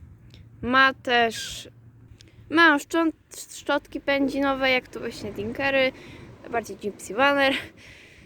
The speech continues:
Jest bardzo ładnie wyrzeźbiony, fajne ma detale, ładnie pomalowany.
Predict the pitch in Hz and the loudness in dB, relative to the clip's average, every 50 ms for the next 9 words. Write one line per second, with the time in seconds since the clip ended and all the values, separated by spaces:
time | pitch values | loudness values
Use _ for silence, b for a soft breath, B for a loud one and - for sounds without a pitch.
0 | B B B - 247 285 311 311 320 285 247 240 - 294 302 285 262 262 254 254 | B B B -8 0 4 4 4 4 4 0 -2 0 0 0 2 0 0 0 2
1 | 269 269 254 254 247 247 233 214 220 254 269 285 311 294 277 302 302 302 294 294 | 2 0 0 0 -2 -2 -4 -6 -6 -8 -4 -2 -2 -2 -2 0 0 2 2 2
2 | 294 294 277 - - - 269 269 269 262 254 254 240 233 220 208 220 214 - - | 0 0 -2 -4 -8 -4 -2 0 0 0 0 -2 -2 -4 -4 -6 -6 -6 -4 0
3 | 277 277 277 269 262 247 254 254 240 240 240 233 208 214 220 226 226 220 214 226 | 0 2 4 2 2 2 0 -2 -2 -4 -4 -6 -6 -8 -8 -8 -8 -10 -10 -10
4 | 262 277 285 277 277 254 254 | -10 -10 -10 -8 -8 -10 -10